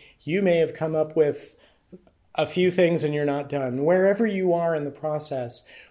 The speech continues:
what you have just confessed through Jesus' work, God has forgiven. What you have just confessed, God has forgiven, and it was possible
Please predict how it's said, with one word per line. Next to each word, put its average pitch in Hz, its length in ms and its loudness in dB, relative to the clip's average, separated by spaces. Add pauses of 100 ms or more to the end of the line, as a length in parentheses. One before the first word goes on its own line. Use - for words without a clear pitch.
(100)
what 151 340 2
you 180 180 0
have 151 240 -2
just 160 420 -2
confessed - 840 -4
through 139 180 -10
Jesus' 160 680 -4
work, 120 400 -2 (840)
God 139 420 -2 (100)
has 127 640 -8
forgiven. 117 640 -6 (920)
What 131 200 -6
you 170 200 0
have 170 180 -8
just - 400 -6
confessed, 131 720 -10 (840)
God 135 300 -4
has 139 240 -4
forgiven, 123 680 -6
and 131 120 -8
it 131 60 -12
was 123 140 -10
possible 123 800 -10